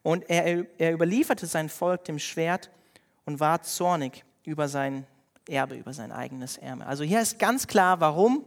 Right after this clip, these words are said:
diese Bundeslade verloren gegangen ist, warum sie verloren haben. „Und sie reizten ihn, Gott, zum Zorn durch ihre Höhen und zur Eifersucht durch ihre Götzen.“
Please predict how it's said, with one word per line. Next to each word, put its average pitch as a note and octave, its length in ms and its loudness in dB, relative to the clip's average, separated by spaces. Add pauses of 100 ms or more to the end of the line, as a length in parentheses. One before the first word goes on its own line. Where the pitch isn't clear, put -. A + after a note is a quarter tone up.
(1000)
diese E3 140 -4
Bundeslade F#3 520 4
verloren F3+ 380 2
gegangen D#3+ 280 0
ist, C#3+ 140 -6
warum E3+ 240 0
sie F#3+ 100 -2
verloren F3+ 400 2
haben. D3 180 -4 (300)
„Und D#3 120 -6
sie E3 140 2
reizten F#3 460 0
ihn, G3 360 -2
Gott, F#3 240 0
zum F3+ 180 -6
Zorn F#3 380 0
durch E3+ 200 -6
ihre D#3+ 300 -2
Höhen F3+ 380 0 (640)
und D3+ 180 -6
zur - 160 -4
Eifersucht D3+ 600 -4 (180)
durch D3 220 -12
ihre C3+ 180 -8
Götzen.“ C3+ 460 -12